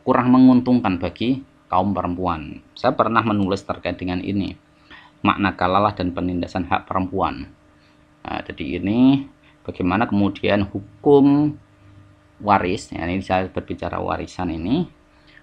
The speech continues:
ada pihak-pihak perempuan yang kemudian dihilangkan dari, eh, daftar ahli waris. Nah, jadi karena perdebatan persoalan tafsir makna kalalah ini.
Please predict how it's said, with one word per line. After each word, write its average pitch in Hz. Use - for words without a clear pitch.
ada 143
pihak-pihak 101
perempuan 113
yang 113
kemudian 104
dihilangkan 151
dari, 101
eh, 90
daftar 107
ahli 92
waris. 82
Nah, -
jadi -
karena 107
perdebatan 92
persoalan 95
tafsir 101
makna 90
kalalah 85
ini. -